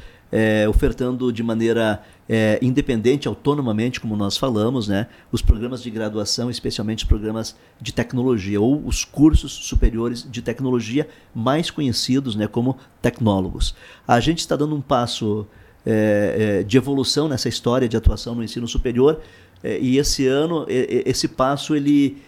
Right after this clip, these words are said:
ele pode ser percebido por dois eventos. O primeiro deles, a oferta de programas de engenharia. Mesmo sendo o nome dos programas, programas tradicionais como engenharia mecânica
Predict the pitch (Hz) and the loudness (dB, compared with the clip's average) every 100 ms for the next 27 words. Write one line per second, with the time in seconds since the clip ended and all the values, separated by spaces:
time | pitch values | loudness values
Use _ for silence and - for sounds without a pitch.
0 | _ 123 123 - 123 123 - 143 131 139 | _ -2 0 0 0 0 2 2 2 -2
1 | - 127 143 147 147 117 151 185 156 120 | -2 0 0 -2 -6 -4 0 0 -2 -2
2 | 117 113 - - - - - - 123 160 | -2 -2 -6 -8 -8 -10 -12 -4 2 4
3 | 170 151 160 180 185 - 151 143 147 147 | 4 0 0 0 -4 -2 0 2 2 0
4 | 151 143 143 143 131 143 127 131 139 151 | -2 -6 -2 0 2 0 -2 -2 0 0
5 | 160 117 104 - - - 147 160 226 233 | 0 0 -2 -4 -16 -12 -4 4 4 4
6 | - 165 147 120 117 143 170 156 - 123 | -2 -2 -2 -2 0 -2 -2 -6 -2 0
7 | 113 113 127 123 117 - 131 131 120 107 | 0 -2 -2 -2 -4 -2 -2 -2 -4 0
8 | 135 135 131 120 104 113 120 123 - 123 | 0 0 -2 0 2 2 2 0 0 2
9 | 113 107 104 | 2 0 -4